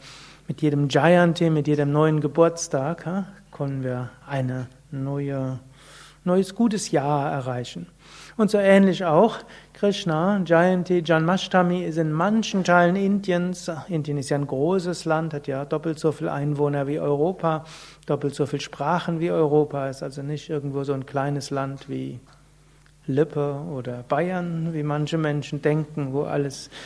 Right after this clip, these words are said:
ähnlich ist, sondern sein, selbst in diesen Ländern ist das nicht so ähnlich, sondern sein riesen Kulturkontinent. Und es gibt manche Teile von Indien, wo mit Krishna, Jan-, Jayanti, Janmashtami auch das neue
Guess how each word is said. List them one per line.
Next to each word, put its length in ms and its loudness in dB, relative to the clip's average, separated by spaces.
ähnlich 480 4
ist, 220 -2
sondern 200 -4
sein, 600 -6
selbst 380 -14
in 160 -10
diesen 340 -2
Ländern 340 2
ist 160 -2
das 160 -2
nicht 220 -4
so 200 2
ähnlich, 500 -2
sondern 200 -10
sein 200 -6
riesen 760 0
Kulturkontinent. 1400 0
Und 80 -4
es 100 -8
gibt 140 -6
manche 320 4
Teile 360 6
von 200 -2
Indien, 440 2
wo 80 -2
mit 180 -6
Krishna, 640 -2
Jan-, 280 -2
Jayanti, 560 4
Janmashtami 760 2
auch 100 -4
das 340 -8
neue 580 0